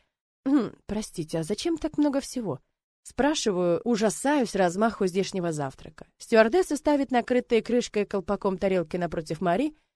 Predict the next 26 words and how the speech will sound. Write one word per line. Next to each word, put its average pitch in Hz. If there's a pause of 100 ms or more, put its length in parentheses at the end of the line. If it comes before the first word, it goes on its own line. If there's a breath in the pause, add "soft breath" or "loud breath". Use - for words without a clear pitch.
(140)
меня 226
и 359
пустого 285
стула 240
Элины, 170
которая 196
где-то 170
затерялась. 170 (460)
«Распоряжение 359
хозяина», 170 (100)
отвечает 185
девушка 196
с -
улыбкой 226
и -
поднимает 185
колпаки 180
с 240
двух 190
тарелок. 147 (420)
«Омлет 294
со 233
шпинатом, 311
брокколи 269
и 226
беконом. 170